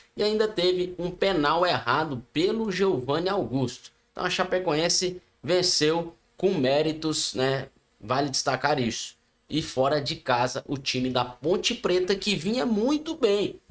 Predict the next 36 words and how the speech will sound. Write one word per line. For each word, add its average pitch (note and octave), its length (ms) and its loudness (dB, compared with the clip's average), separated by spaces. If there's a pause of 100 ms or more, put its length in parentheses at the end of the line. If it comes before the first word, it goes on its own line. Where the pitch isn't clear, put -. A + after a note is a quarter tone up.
dentro D#3+ 360 0
de D#3 100 -6
casa, A2+ 500 0
até D3+ 280 -2
esses G#3 280 -4
dias, A#2 300 -4
né? A#2+ 200 -2 (200)
Porque E3+ 460 0 (100)
o A2+ 80 -8
time D#3+ 220 0
da D#3+ 120 4
Ponte, C3+ 440 0
que C3 100 -8
ficou, C3+ 320 -2
acho C3 140 -2
que - 80 -4
seis C3+ 340 0
partidas C3 600 -2
sem F#3 280 -2
perder, C#3+ 500 -2
depois C#3 360 -4
empatou C#3+ 540 -2
contra C#3 320 -4
o C3 80 -4
Goiás, B2+ 720 0 (320)
aí D3+ 140 2
agora C#3+ 420 0 (220)
veio C#3+ 260 2
da F#3 80 2
derrota D3 420 2
para C#3 200 2
o C#3+ 40 4
Operário C3+ 600 2
e D3+ 80 -4
perde C3 340 2
agora A2+ 400 -2